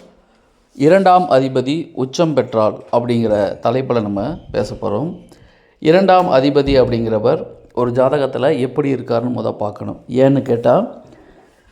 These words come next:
இரண்டாம் இடம்தான் பொருள் வரும் வ-, வழியை சொல்லும், குடும்பம், தனம், வாக்கு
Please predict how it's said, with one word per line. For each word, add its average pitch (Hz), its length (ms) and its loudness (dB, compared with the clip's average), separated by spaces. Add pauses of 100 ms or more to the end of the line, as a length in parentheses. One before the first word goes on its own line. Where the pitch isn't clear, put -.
(280)
இரண்டாம் 175 480 4
இடம்தான் 131 440 0 (320)
பொருள் 180 340 4
வரும் 139 320 -2
வ-, 117 160 0 (160)
வழியை 135 320 0 (120)
சொல்லும், 120 280 -6 (380)
குடும்பம், 175 460 0
தனம், 139 360 0
வாக்கு 113 340 -2